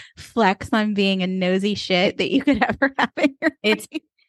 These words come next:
Speaker 2: it's public records, but it h-, it's
Speaker 1: Mm-hmm.
Speaker 2: helpful when you need to find people addresses and you don't wanna, like,
Speaker 1: Yeah. <laughs>
Speaker 2: text them.
Speaker 1: You don't wanna
Speaker 2: You
Speaker 1: ask
Speaker 2: just,
Speaker 1: them. <laughs>
Speaker 2: you just go there.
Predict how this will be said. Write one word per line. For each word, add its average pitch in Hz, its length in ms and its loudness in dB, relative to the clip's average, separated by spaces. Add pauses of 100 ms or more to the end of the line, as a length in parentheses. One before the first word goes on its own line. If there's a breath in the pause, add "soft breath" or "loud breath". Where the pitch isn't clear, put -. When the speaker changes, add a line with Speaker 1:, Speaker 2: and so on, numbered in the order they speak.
Speaker 2:
it's 233 200 0
public 262 420 2
records, 247 640 2
but 226 160 2
it 214 160 0
h-, 262 140 0
it's 220 140 -2
Speaker 1:
Mm-hmm. 214 40 -4
Speaker 2:
helpful 214 420 0
when 202 200 0
you 185 100 -2
need 185 240 -4
to 196 80 -8
find 190 320 -2
people 190 220 0
addresses 185 640 -2
and 175 140 -4
you 165 100 0
don't 165 160 0
wanna, 165 240 0
like, 160 120 0
Speaker 1:
Yeah. 277 80 4
<laughs> - 60 0
Speaker 2:
text - 300 -2
them. 170 260 0
Speaker 1:
You 254 100 0
don't 247 120 -2
wanna 233 140 0
Speaker 2:
You 214 100 0
Speaker 1:
ask 185 60 0
Speaker 2:
just, 214 220 -2
Speaker 1:
them. 226 340 -8
<laughs> 285 80 -12
Speaker 2:
you 233 180 -4
just 214 240 -2
go 208 300 2
there. 156 440 0